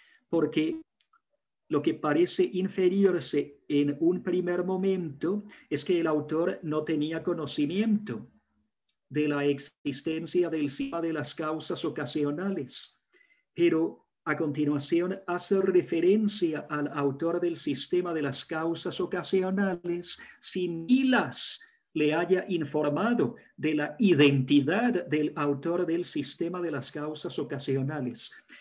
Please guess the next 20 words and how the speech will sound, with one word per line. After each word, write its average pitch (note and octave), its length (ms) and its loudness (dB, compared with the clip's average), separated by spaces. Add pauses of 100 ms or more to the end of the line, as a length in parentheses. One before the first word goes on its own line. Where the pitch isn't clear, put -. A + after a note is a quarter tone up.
(180)
Me D3+ 80 -6
parece D#3+ 420 0
que F#3 160 0
hay F3 200 2
aquí - 340 -2
una E3+ 260 0
especie E3+ 540 0
de D#3 160 0
coherencia D#3+ 880 -2
en C#3+ 180 -4
cuanto D#3 400 -2
a E3 40 -4
la E3 160 -4
construcción E3 800 -2
narrativa D#3+ 680 -2
del D3 220 -4
texto, B2 560 -4 (120)
pero F3 200 0
desde F3 240 2
luego E3+ 400 2